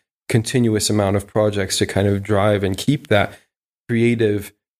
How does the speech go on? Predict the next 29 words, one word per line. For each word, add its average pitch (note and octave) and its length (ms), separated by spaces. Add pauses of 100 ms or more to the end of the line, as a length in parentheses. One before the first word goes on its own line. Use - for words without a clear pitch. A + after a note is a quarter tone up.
um, F#2+ 480
you G#2+ 100
know, F#2 140
momentum. G#2+ 880
And, G2 340
uh, F#2 320
and, F#2 260
and G2+ 240
that's A2 260
what A2 180
really A2 200
drives G#2+ 480
people G#2 400
in A2 180
this G2+ 180
business, F#2+ 440
I G2 100
think, G2+ 320
is, F#2 160 (300)
is G2 100
to G#2+ 80
do G#2+ 180
something G#2 540
new A2+ 300
and F#2+ 120
interesting A2 520
and G2 100
innovative. G2+ 640
And, F#2 200